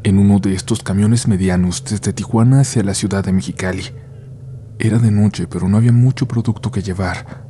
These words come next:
así que en esta ocasión no se iría en caravana junto a otros choferes, como usualmente hacía. No, en esta ocasión le tocaría manejar solo.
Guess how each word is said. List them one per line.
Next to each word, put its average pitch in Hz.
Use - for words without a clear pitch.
así -
que 156
en 143
esta 135
ocasión 98
no 98
se 104
iría 101
en 95
caravana 90
junto 90
a 82
otros 90
choferes, -
como -
usualmente 92
hacía. 87
No, 92
en 101
esta 104
ocasión 110
le 92
tocaría 98
manejar 85
solo. -